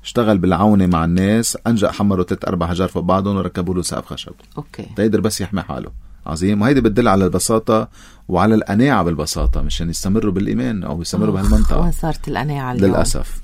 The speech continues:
Speaker 1: للأسف. بيحكي عن التياب مهضومة كتير، بيعتبر إنه تيابهم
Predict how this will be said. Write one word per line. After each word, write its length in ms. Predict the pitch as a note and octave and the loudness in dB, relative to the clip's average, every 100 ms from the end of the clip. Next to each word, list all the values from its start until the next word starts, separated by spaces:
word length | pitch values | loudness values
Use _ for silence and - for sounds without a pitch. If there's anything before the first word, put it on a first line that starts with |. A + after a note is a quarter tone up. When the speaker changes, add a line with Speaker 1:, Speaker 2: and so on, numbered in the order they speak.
| - - | -10 -4
Speaker 1:
للأسف. 500 | F#2 D#2+ - - - - | -2 -2 -4 -6 -10 -8
بيحكي 300 | G2 D3+ - | -2 -2 0
عن 100 | B2 | 0
التياب 380 | A#2 A#2 G2 G2 - | 0 2 0 0 -4
مهضومة 340 | F#2 G#2+ G#2 | -4 0 0
كتير، 240 | F#2 E2+ D#2+ | 0 -2 -2
بيعتبر 320 | F#2 B2+ A#2+ | -2 0 0
إنه 80 | A2 | 0
تيابهم 540 | G2 B2 A2+ A#2+ B2+ | 4 4 4 2 0